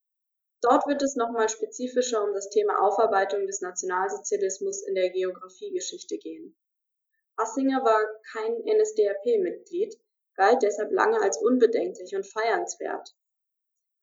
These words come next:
Nach ihm ist eine Straße benannt und es sollte ihm auch eine Gedenktafel in der Uni Wien gewidmet werden. Doch der schöne Schein bröckelt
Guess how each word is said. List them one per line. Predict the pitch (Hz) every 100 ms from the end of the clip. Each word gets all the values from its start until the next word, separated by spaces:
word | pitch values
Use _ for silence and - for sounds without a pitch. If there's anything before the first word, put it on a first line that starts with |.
| -
Nach | 453
ihm | 285 285
ist | 294
eine | 208 226
Straße | 453 - 226 285 -
benannt | 466 226 220 233
und | 226 220
es | 233
sollte | 214 226 233 240
ihm | 220
auch | 208
eine | 208 196
Gedenktafel | 190 185 196 214 208 196 196 185
in | 185
der | 190 190
Uni | 185 185
Wien | 185 185
gewidmet | 185 170 170 - 339 _
werden. | 311 320 330 - _ _ _ _ _ _ _ _ _ _ _ -
Doch | 254
der | 262
schöne | 254 269 285 285
Schein | 254 220 208
bröckelt | 196 - 254 233